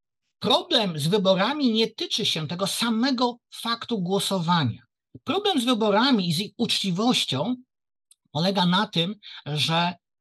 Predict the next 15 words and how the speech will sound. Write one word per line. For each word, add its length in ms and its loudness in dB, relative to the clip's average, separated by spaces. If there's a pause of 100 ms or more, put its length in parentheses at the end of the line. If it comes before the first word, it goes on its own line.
(140)
wybory 540 2
to 120 -2
właśnie 320 0
jest 120 -6
coś 180 -4
więcej 340 -2
niż 80 -4
głosowanie. 580 -4
Cała 280 -4
kampania 640 -2
wyborcza, 480 -6
to 140 -8
jak 360 -2
ona 240 -2
wygląda, 760 -2